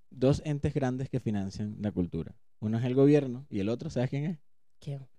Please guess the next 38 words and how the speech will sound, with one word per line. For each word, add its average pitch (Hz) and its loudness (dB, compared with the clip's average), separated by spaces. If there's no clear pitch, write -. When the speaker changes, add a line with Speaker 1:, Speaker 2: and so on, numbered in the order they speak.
Speaker 2:
La - 8
Speaker 1:
Los 101 8
que 175 2
Speaker 2:
oposición. 110 6
Speaker 1:
lavan 120 8
Speaker 2:
Ah. - -2
Speaker 1:
plata. 95 2
<laughs> 117 2
La 95 -6
oposición. - -2
Speaker 2:
<laughs> - -6
Speaker 1:
Los 139 12
que 156 6
lavan 151 4
plata, - 0
los 127 2
mafiosos. 120 6
Speaker 2:
Los 202 10
mafiosos. 170 0
Quiero 220 6
que 226 0
un 208 2
mafioso, 262 2
si 233 0
hay 214 4
algún 262 2
mafioso 262 2
escuchando 196 0
este 214 0
podcast, 233 0
necesito 202 2
que 175 0
venga 175 -2
a 202 2
mis 175 -2
proyectos 175 -2
a 214 0
lavar 135 -2